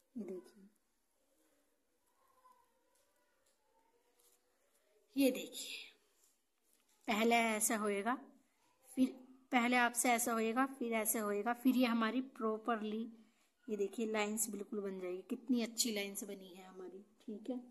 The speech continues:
शुरू शुरू में होता है, सबके साथ होता है। अगर आप ये कहते हैं ना, ये, ये इधर से हमारी टूट जाती है, ऐसा नहीं होता।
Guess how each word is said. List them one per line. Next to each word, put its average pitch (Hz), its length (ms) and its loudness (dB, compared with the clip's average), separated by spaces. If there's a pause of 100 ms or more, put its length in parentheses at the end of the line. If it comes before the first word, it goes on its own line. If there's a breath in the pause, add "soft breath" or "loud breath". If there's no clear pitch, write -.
(180)
शुरू 220 200 -6
शुरू 214 220 -4
में 226 100 -4
होता 208 320 -6
है, 202 220 -8
सबके - 340 -8
साथ 202 300 -8
होता 196 180 -12
है। 196 120 -14 (640 soft breath)
अगर 202 240 -2
आप 226 220 -2 (600)
ये 220 160 -6
कहते 226 320 -6
हैं 233 60 0
ना, 254 60 2
ये, 240 600 2
ये 220 180 -2
इधर 214 280 -4
से 226 160 0
हमारी 226 240 -2
टूट 208 280 -8
जाती 208 300 -6
है, 220 200 -6 (220)
ऐसा 214 220 -4
नहीं 208 260 -4
होता। 208 360 -8